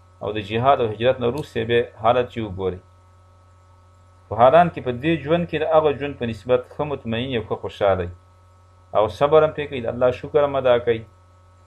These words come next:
زړه کې پریشاني او خفګان هم دی. نو بهرحال، ما خبره دا کوله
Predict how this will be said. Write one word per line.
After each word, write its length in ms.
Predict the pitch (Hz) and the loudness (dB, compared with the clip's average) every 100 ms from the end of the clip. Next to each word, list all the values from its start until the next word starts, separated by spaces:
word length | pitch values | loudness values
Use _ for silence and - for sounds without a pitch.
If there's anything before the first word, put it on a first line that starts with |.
| _ _ - | _ _ -14
زړه 260 | 104 131 151 | -4 -2 -2
کې 180 | 147 | -4
پریشاني 480 | 135 123 - 117 123 | -4 -4 -2 -2 2
او 80 | 139 | 0
خفګان 440 | - 110 95 123 143 | 0 0 6 6 6
هم 100 | 131 | 0
دی. 140 | 117 113 _ _ - - _ _ _ _ - _ _ _ _ _ _ _ _ _ _ - - _ _ - | -8 -10 _ _ -20 -20 _ _ _ _ -20 _ _ _ _ _ _ _ _ _ _ -20 -20 _ _ -8
نو 40 | 120 | 2
بهرحال، 360 | 127 175 170 156 | 8 8 8 4
ما 160 | 156 | 4
خبره 380 | 151 131 139 151 | 2 2 0 2
دا 140 | 127 120 | 2 2
کوله 320 | 117 110 131 | 2 0 -2